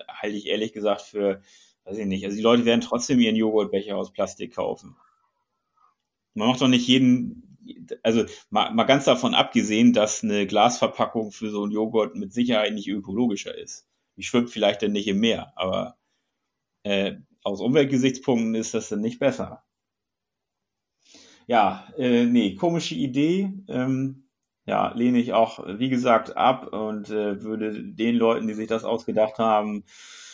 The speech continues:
empfehlen, da noch mal ein bisschen drüber nachzudenken, ob das zu irgendwas führt, was man wirklich will.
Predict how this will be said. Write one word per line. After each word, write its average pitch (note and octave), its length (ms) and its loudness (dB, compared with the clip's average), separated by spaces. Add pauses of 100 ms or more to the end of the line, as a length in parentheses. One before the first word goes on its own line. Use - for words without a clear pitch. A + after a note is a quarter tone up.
(140)
empfehlen, C#3+ 580 6
da B2+ 140 8
noch B2 160 6
mal B2 160 4
ein A#2 140 4
bisschen A#2+ 240 4
drüber A2 180 0
nachzudenken, G2+ 680 0
ob G2 160 -8
das A2+ 220 0
zu - 120 -14
irgendwas G#2+ 380 0
führt, A2 320 0
was F#2+ 160 -8
man G2 160 -10
wirklich F#2+ 340 -12
will. F#2+ 300 -6